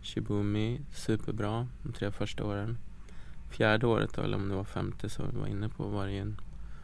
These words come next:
väldigt tuff säsong för oss. Jag vet inte. Våren blev liksom svår med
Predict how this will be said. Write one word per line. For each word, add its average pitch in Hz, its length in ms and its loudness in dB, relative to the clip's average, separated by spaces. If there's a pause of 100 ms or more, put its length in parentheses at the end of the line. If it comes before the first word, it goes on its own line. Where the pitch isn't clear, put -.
(260)
väldigt 95 280 -2
tuff 104 220 -2
säsong 131 440 2
för - 120 -2
oss. - 160 -6
Jag 113 80 0
vet 110 120 -2
inte. 107 340 -2 (960)
Våren 107 680 6 (320)
blev - 260 -2
liksom 113 260 -4
svår 110 540 2
med 104 300 0